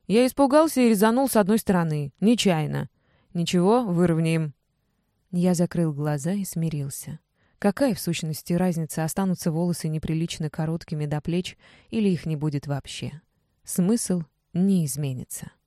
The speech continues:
"О, вот где у тебя печать. А мы уже думали, что её нет",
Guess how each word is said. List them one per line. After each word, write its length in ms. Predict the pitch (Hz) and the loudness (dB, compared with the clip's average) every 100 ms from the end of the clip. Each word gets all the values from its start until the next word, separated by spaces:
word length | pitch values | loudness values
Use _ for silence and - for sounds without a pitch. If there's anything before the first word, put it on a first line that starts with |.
| _ _ _ _ _ _ _ | _ _ _ _ _ _ _
"О, 600 | 165 170 185 233 226 143 - _ _ - | -2 2 4 6 4 2 -4 _ _ -12
вот 440 | 147 151 170 208 | -6 0 2 2
где 220 | 196 190 220 | 2 2 2
у 60 | |
тебя 280 | 208 185 175 | 2 2 0
печать. 560 | - 170 - 135 - - _ _ _ _ - | 0 -2 -4 -6 -8 -18 _ _ _ _ -6
А 140 | 156 | 0
мы 140 | 175 | 4
уже 200 | 208 175 | 4 4
думали, 340 | 170 185 180 160 | 2 2 2 0
что 260 | - - | -2 -4
её 320 | 151 147 143 135 | -2 -2 -2 -2
нет", 360 | 143 196 - | -2 -4 -6